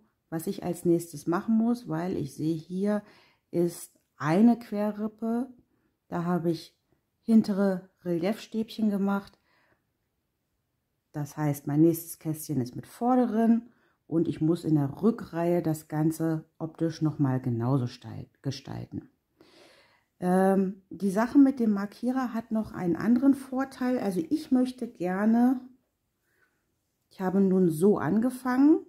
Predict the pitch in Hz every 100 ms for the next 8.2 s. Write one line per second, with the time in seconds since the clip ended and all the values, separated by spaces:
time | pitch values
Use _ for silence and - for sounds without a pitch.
0 | _ _ _ _ - 180 196 180 - 190
1 | - 196 202 - 190 190 185 - _ _
2 | 175 175 165 160 - 175 180 180 175 175
3 | 180 170 170 160 - 170 160 170 170 165
4 | 156 - 160 170 160 - 156 165 - 135
5 | 139 - 139 180 233 262 277 - - _
6 | _ - 190 190 - 156 180 226 240 220
7 | - 180 - - 190 220 247 247 254 262
8 | - _